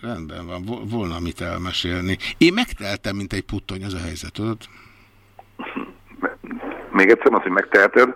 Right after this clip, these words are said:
Speaker 1: Megteltem, mint egy puttony.
Speaker 2: Ja, értem, értem.
Speaker 1: Múltkor elkezdtem mosogatni, és, ö, nálam két fürdőszoba van, és azokban két boiler van, tehát, és,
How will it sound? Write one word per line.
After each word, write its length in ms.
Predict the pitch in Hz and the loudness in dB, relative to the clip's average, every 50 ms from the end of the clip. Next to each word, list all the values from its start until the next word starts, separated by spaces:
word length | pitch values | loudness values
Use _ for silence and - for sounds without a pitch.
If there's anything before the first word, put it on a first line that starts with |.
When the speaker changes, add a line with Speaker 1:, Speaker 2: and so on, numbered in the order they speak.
| - - | -4 -4
Speaker 1:
Megteltem, 800 | 120 127 156 - - - - - 95 90 90 - _ 117 113 113 | -2 0 0 -2 -2 -8 -4 -2 -2 -2 -2 -2 _ -2 0 0
mint 240 | 104 101 104 - - | 0 -2 -4 -6 -8
egy 140 | - 90 - | -10 -10 -10
puttony. 500 | - - 101 - - _ - - - - - - _ _ | -10 -10 -10 -10 -8 _ -14 -14 -14 -18 -20 -20 _ _
Speaker 2:
Ja, 140 | 101 104 | 4 6
értem, 460 | 95 95 95 85 - - - - - - - - _ _ - | 8 8 8 6 4 2 -8 -12 -12 -12 -18 -20 _ _ -4
értem. 420 | 80 80 - - - - - - - _ - - - - - - - | -2 -2 -2 -4 -8 -14 -18 -18 -18 _ -14 -12 -12 -12 -12 -12 -8
Speaker 1:
Múltkor 480 | - 113 127 160 175 - - 123 113 110 | 0 4 6 6 4 4 0 -2 0 2
elkezdtem 540 | 113 123 135 - 117 95 - - 98 87 | 2 2 2 2 0 -4 -4 -4 -4 -4
mosogatni, 680 | 90 87 85 - - 87 82 82 85 - - - - - - _ _ _ _ _ _ - - - - - - - _ _ - _ | -4 -4 -6 -6 -8 -8 -8 -10 -14 -12 -14 -16 -16 -16 -18 _ _ _ _ _ _ -18 -16 -14 -14 -16 -18 -20 _ _ -20 _
és, 760 | _ - 95 95 90 90 90 90 90 87 85 - - - - - | _ 0 2 2 2 2 2 2 0 0 0 0 0 -2 -2 -2
ö, 360 | 95 87 85 85 87 85 87 85 82 - - - _ _ _ _ _ - - - - - - - - - | 0 0 2 2 2 2 2 0 -2 -6 -12 -20 _ _ _ _ _ -10 -8 -6 -6 -8 -8 -8 -4 0
nálam 360 | 82 95 95 95 90 87 90 - - - | 2 2 2 2 0 -4 -6 -8 -10 -8
két 440 | - - - 117 110 101 92 - | -6 -2 2 4 4 4 4 0
fürdőszoba 720 | - - 98 95 85 82 80 85 82 - - 90 76 78 80 80 | -4 -6 -6 -6 -6 -4 -6 -6 -6 -6 -6 -8 -8 -8 -10 -6
van, 240 | 87 98 127 165 - | -4 -2 0 0 0
és 140 | - - - - | -2 -2 -4 -2
azokban 680 | - 101 87 92 87 82 80 82 85 85 87 85 87 - - - - | -2 0 0 0 0 0 -2 -2 -2 -2 -2 -4 -6 -8 -12 -20 -8
két 320 | - - - 98 90 78 82 | -6 -2 0 0 0 0 -2
boiler 440 | 85 82 87 90 85 80 80 85 87 | -4 -4 -2 -2 -2 -4 -4 -4 -2
van, 220 | 90 101 110 120 | 0 0 0 0
tehát, 340 | - - 69 73 69 - - | 0 0 0 0 0 -2 -2
és, 220 | 101 98 - - | -2 -2 -2 -4